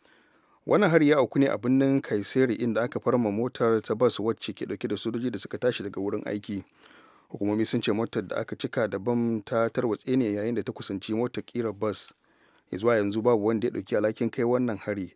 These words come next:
amma mataimakin Firayim Ministan Turkiyya Vesi Lenak ya ce harin da ya yi kama da wanda aka kai a makon jiya,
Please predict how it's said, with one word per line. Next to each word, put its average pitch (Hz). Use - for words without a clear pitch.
amma 101
mataimakin 107
Firayim 113
Ministan 107
Turkiyya 110
Vesi 113
Lenak 117
ya 110
ce 110
harin 120
da 104
ya 113
yi 120
kama 117
da 107
wanda 104
aka -
kai -
a -
makon 101
jiya, 104